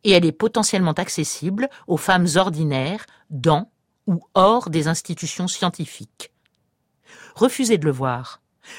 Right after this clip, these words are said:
ne pas participer au processus social de fabrication de la science, se focaliser sur les us et les abus des résultats du travail scientifique, c'est faire preuve d'irresponsabilité.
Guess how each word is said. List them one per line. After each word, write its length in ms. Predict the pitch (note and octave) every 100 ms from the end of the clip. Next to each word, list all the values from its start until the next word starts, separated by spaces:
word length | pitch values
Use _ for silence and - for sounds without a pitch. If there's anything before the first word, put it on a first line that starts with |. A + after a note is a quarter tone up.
| -
ne 100 | F3+
pas 120 | A3+
participer 600 | C#4+ B3 - G3+ G#3+ B3+
au 80 | F#3
processus 520 | - F#3+ - - G#3+
social 460 | - G#3+ - A3 E3+
de 80 | D3
fabrication 640 | G3+ F#3 F3+ F3 - D3
de 40 |
la 100 | D3
science, 580 | C#3+ F#3+ G3+ C4 - - _ _ - -
se 180 | - F#3
focaliser 640 | - A#3+ C4+ A#3 A3+ A#3
sur 180 | - D#3+
les 300 | D#3+ D#3 G3
us 280 | A3 - -
et 80 | E3
les 240 | E3 D#3
abus 240 | F3 F#3 D#3+
des 100 | C#3
résultats 500 | E3 E3+ F#3 G#3 E3
du 140 | C3
travail 340 | - D#3+ D3
scientifique, 760 | C#3 - F3+ - D3+ - F3+ - G3+ _ _ _ _ -
c'est 180 | - -
faire 220 | - G#3+
preuve 320 | - A#3 A#3 G3+
d'irresponsabilité. 1120 | E3 A3 - G3 F3 D#3+ D3 C3 - A#2+